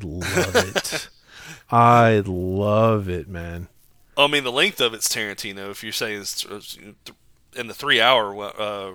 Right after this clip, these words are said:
Speaker 2: range. Uh,
Speaker 1: But it tells the story of a, um, an actor
Speaker 2: Mm-hmm.
Speaker 1: played by, um, Leonardo DiCaprio and his stuntman,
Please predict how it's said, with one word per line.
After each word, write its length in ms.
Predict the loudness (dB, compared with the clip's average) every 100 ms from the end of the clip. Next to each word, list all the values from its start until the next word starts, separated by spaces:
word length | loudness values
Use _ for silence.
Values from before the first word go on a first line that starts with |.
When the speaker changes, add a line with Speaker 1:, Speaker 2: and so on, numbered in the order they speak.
| -14
Speaker 2:
range. 520 | -12 -12 -10 -10 -10 -14 -20 -20 -20 -20 _ _ _
Uh, 320 | -14 -14 -16 -20 _ -4
Speaker 1:
But 80 | -2
it 60 |
tells 240 | 2 2 2
the 60 |
story 360 | -4 0 2 2
of 180 | 0 -2
a, 200 | -2 -2
um, 340 | -4 -6 -8
an 80 | -8
actor 580 | -4 -2 -4 -8 -10 -12 _ _ _ -16
Speaker 2:
Mm-hmm. 300 | -14 -12 -12
Speaker 1:
played 260 | -4 -2 -2
by, 280 | -2 -4 -4
um, 420 | -6 -8 -10 -12 -2
Leonardo 300 | 4 4 4
DiCaprio 520 | 4 4 4 0 0
and 80 | -4
his 140 | -6
stuntman, 800 | -8 -4 -2 -2 -6 -6 -8